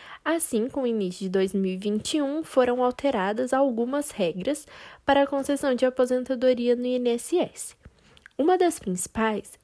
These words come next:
é a da aposentadoria por idade da mulher, que nesse ano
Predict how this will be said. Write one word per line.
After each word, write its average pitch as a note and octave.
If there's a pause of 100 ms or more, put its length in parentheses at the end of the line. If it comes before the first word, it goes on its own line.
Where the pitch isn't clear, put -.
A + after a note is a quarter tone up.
(220)
é G#3+
a G#3+
da A3
aposentadoria G#3+
por -
idade G3+
da G3+
mulher, A3 (560)
que -
nesse B3+
ano F#3